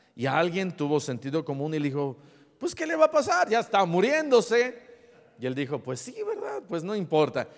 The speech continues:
Y lo hizo. Hace falta muchas veces alguien con sentido común que diga, "Bueno, pues ya estoy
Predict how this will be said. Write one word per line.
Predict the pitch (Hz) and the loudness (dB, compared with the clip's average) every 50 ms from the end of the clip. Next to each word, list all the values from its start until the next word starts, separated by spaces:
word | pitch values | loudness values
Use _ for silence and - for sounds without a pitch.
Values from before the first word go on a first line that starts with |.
| - - - | -20 -12 -4
Y | 165 139 131 | -2 0 2
lo | 127 123 131 151 | 2 2 2 2
hizo. | 190 247 269 277 - - - - - - _ _ _ _ _ _ _ _ - - _ _ _ | 0 -2 -4 -6 -6 -8 -10 -14 -16 -20 _ _ _ _ _ _ _ _ -20 -20 _ _ _
Hace | - 170 - - 285 | -2 -2 2 2 0
falta | - - 233 240 254 262 - 233 214 | 4 6 6 8 8 8 6 4 4
muchas | 202 220 - - 226 190 156 | 4 2 2 2 2 2 2
veces | 156 202 208 202 175 202 151 175 | 2 2 2 2 0 -4 -2 0
alguien | 180 196 208 214 190 190 180 | 2 2 2 2 0 -2 -2
con | 139 160 156 135 | -2 -4 -6 -6
sentido | 127 139 127 110 139 170 208 196 | -6 -8 -10 -8 -6 -4 -4 -4
común | - 175 165 151 147 151 175 180 170 151 135 123 127 147 165 175 - - - - - _ _ _ | -4 -4 -6 -6 -4 -2 0 0 2 2 2 0 0 -2 -4 -8 -10 -16 -20 -20 -20 _ _ _
que | - 151 | -2 0
diga, | 147 160 180 180 165 180 170 160 | 0 2 0 0 2 4 4 4
"Bueno, | 143 143 190 208 254 277 277 277 277 262 233 190 - - _ - _ _ _ _ _ _ _ _ _ _ _ _ _ | 4 2 0 0 0 -2 -2 -4 -4 -4 -6 -10 -14 -20 _ -20 _ _ _ _ _ _ _ _ _ _ _ _ _
pues | - 170 190 185 185 185 180 175 143 - - - - - - - - - - _ _ _ | 4 6 8 8 8 6 4 2 0 -2 -8 -10 -12 -16 -20 -20 -20 -20 -20 _ _ _
ya | - 175 240 277 330 | -8 -2 2 4 4
estoy | 311 - - - - 247 269 277 302 311 320 320 302 294 294 269 - - | 4 4 0 0 2 2 4 6 6 4 4 4 2 2 0 -2 -6 -10